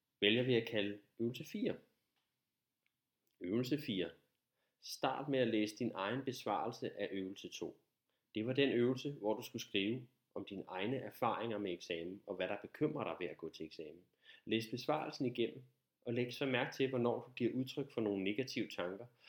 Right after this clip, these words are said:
og negative forventninger til dig selv. Lav nu en liste med alle de udsagn, der er præget af negativ tænkning. Når du har udarbejdet din endelige liste, så er det tid til at oprette en ny liste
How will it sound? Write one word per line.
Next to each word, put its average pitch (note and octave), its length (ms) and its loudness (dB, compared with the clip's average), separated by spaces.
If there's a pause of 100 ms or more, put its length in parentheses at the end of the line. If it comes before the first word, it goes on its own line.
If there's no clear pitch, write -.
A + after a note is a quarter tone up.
(120)
og C3 120 0
negative A2+ 600 0
forventninger A#2+ 480 -4
til - 160 -8
dig D2+ 100 -16
selv. - 180 -12 (1300)
Lav E3+ 220 6
nu D#3+ 120 8
en D3+ 100 8
liste C3+ 400 4 (180)
med A#2 180 2
alle D3 240 2
de D3+ 120 4
udsagn, B2 460 0
der G2+ 80 0
er F2 160 -2
præget A#2 340 2
af A2 100 2
negativ G2 420 -2
tænkning. F2+ 420 -8 (1300)
Når A2+ 100 4
du A#2+ 120 4
har C3+ 60 6
udarbejdet D3+ 760 4
din G#2+ 160 2
endelige D3+ 380 2
liste, A2 340 -2 (220)
så - 140 0
er B2+ 40 4
det C#3 140 -4
tid C3 200 -4
til - 120 -2
at - 60 0
oprette A2 380 -2
en G2 100 -4
ny C#3+ 200 -2
liste B2 320 -2